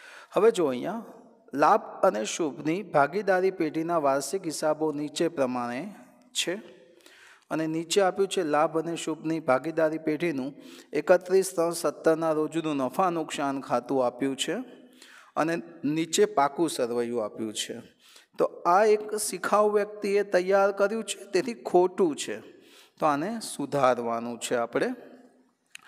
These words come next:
તો ચાલો સમ સ્ટાર્ટ કરીશું. એમાં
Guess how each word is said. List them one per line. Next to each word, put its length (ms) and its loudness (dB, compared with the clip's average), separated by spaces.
તો 120 4
ચાલો 360 -2
સમ 400 -2
સ્ટાર્ટ 480 0
કરીશું. 480 -4
એમાં 300 0